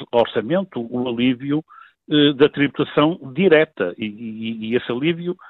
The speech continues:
eh, é significativo, eh, para, eh, os portugueses. Agora, eh, temos também que ter presente que o Estado continua a precisar da receita fiscal para enfrentar as despesas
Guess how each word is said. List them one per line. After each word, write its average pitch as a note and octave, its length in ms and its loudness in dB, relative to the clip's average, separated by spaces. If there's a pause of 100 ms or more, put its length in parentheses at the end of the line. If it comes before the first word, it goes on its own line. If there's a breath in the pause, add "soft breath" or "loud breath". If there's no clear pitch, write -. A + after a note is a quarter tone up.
(240 loud breath)
eh, C#3+ 160 -4
é C#3+ 200 4
significativo, D3 880 -8 (340 soft breath)
eh, C#3 140 -6 (100)
para, C3+ 380 4
eh, - 80 -10
os C3+ 420 -2
portugueses. G2 540 -4 (720 loud breath)
Agora, C#3+ 400 4
eh, E3 280 -2
temos C3+ 280 0
também C3+ 400 2
que - 100 -20
ter - 120 0
presente C3+ 600 -6 (100)
que F3 140 0
o A3 140 -6
Estado F3+ 340 -4
continua G3+ 540 -2
a - 20 2
precisar G#2+ 380 0
da A2+ 100 -6
receita - 380 -6
fiscal - 360 0
para A#3 140 -2
enfrentar G#3+ 460 0
as B2 120 2
despesas A#2+ 540 -4